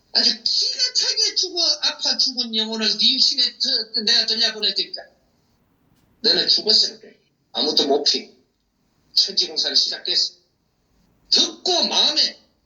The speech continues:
이해를 해놓고도 뺀질뺀질거리만 철퇴가 날라가.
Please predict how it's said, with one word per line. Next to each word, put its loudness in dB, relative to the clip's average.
이해를 0
해놓고도 -4
뺀질뺀질거리만 0
철퇴가 -4
날라가. -6